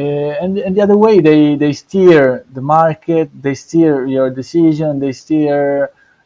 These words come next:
it's not really, uh, see, so, um,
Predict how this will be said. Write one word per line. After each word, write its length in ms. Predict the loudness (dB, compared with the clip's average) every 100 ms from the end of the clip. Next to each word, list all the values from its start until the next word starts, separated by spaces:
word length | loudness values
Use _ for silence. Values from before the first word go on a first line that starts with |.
| -20
it's 120 | -4
not 200 | -2 -2 0
really, 1120 | 2 2 2 0 -2 -2 -2 -4 -4 -6 -10 -16 _ _ _ _ _ _ _ _ _ -18
uh, 460 | -12 -8 -6 -8
see, 300 | -6 -4 -4
so, 640 | -4 0 2 4 2 0 -4
um, 720 | -6 -8 -8 -10 -10 -12